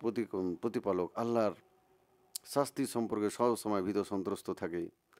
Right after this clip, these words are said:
সব সময় ভয় করে যে হতে পারে আমরা যে আমলগুলো করছি, হতে পারে আমাদের এই আমলগুলো যথেষ্ট হবে না আমাদের জান্নাত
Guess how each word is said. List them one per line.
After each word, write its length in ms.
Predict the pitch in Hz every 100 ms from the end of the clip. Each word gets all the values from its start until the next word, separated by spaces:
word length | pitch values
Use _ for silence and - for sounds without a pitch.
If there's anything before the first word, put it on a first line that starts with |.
| _ _ _ -
সব 120 | 151 131
সময় 200 | 131 120
ভয় 220 | 90 110
করে 240 | 95 95 87 - _ _ _ _ -
যে 60 |
হতে 260 | 107 123 113
পারে 180 | 104 101
আমরা 220 | 95 101 95
যে 60 | 95 95
আমলগুলো 360 | 120 107 101 90
করছি, 220 | 95 - 95 101
হতে 140 | 107 95
পারে 160 | 95
আমাদের 340 | 92 95 95 87 - - -
এই 60 | 104 107
আমলগুলো 360 | 120 104 98
যথেষ্ট 400 | 92 104 123 -
হবে 200 | 101 95 92
না 40 | 90
আমাদের 300 | 95 95 87 - _ _ _ _ _ _ _ _ _ _ -
জান্নাত 320 | 92 107 113